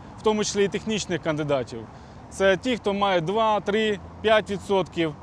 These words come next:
яких випустять на поле з певною критикою, перш за все, опозиційного кандидата. І таких буде достатньо, хто захоче заробити, е, певний електоральний для себе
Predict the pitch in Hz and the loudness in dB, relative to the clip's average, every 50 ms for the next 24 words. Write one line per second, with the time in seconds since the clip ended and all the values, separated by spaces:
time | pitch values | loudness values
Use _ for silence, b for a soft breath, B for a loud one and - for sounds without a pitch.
0 | B B B B B 156 160 - 233 185 175 220 226 - 214 185 - 202 185 - | B B B B B -6 -4 -2 -2 0 2 0 0 0 0 -2 0 0 -2 0
1 | 190 190 165 - 214 220 214 208 190 180 165 - - - 208 208 190 185 185 175 | -2 -4 -4 -2 0 2 4 4 4 4 2 0 0 0 2 2 2 2 2 0
2 | 170 160 - 208 208 226 220 - 208 180 - 190 175 165 165 160 - - 190 170 | 0 0 2 2 2 2 4 2 0 0 2 2 2 2 2 0 2 0 0 2
3 | 175 170 - - 175 165 - 180 165 170 180 170 - 233 226 208 202 180 - 185 | 0 -2 0 0 0 0 2 0 0 0 0 0 0 -2 0 0 -2 -2 -2 -2
4 | 180 170 175 170 165 175 165 156 - 160 151 - B B B B B B B B | -2 -2 -2 2 4 4 4 2 0 -4 -6 -6 B B B B B B B B
5 | B - 185 196 196 196 196 185 180 170 - - - - - - 208 190 - 240 | B -2 0 2 4 4 4 4 4 2 0 -6 -18 -12 -4 -2 -2 -2 0 0
6 | 247 233 190 185 202 214 170 185 175 151 190 180 - - 220 190 170 147 165 151 | 0 0 0 0 -2 0 2 2 2 2 0 -2 0 2 2 2 2 0 -4 -8
7 | 123 - 180 160 175 165 - 196 175 - 180 170 156 139 165 190 185 196 185 180 | -6 -4 -4 -4 -4 -4 -2 -2 -2 0 0 -2 0 2 2 4 4 4 2 4
8 | 208 190 165 - 165 147 131 127 B B B B B B B - 151 147 143 - | 2 2 2 2 0 -2 -2 -4 B B B B B B B -4 -2 -2 0 2
9 | 202 208 202 175 175 170 170 170 170 151 - 185 185 190 185 175 165 160 156 156 | 4 4 4 4 2 2 2 0 0 0 0 2 6 6 6 6 4 2 -2 -2
10 | 143 151 185 180 - - 208 185 165 147 143 139 127 123 | 0 2 2 2 2 2 2 4 4 4 2 0 -2 -2